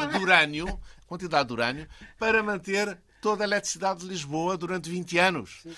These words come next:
Speaker 1: sim.
Speaker 2: E isso, essa quantidade pequenina, vai dar origem necessariamente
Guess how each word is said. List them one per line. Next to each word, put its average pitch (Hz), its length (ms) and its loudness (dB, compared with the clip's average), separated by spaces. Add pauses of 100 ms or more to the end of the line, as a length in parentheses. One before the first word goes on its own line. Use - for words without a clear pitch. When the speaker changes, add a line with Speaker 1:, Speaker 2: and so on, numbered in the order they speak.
Speaker 1:
sim. - 80 -20
Speaker 2:
E 185 240 -4
isso, 214 400 -4
essa 156 240 -6
quantidade 160 440 -6
pequenina, 147 520 -6 (200)
vai 165 120 -4
dar 170 140 0
origem 160 420 -4
necessariamente 143 760 -6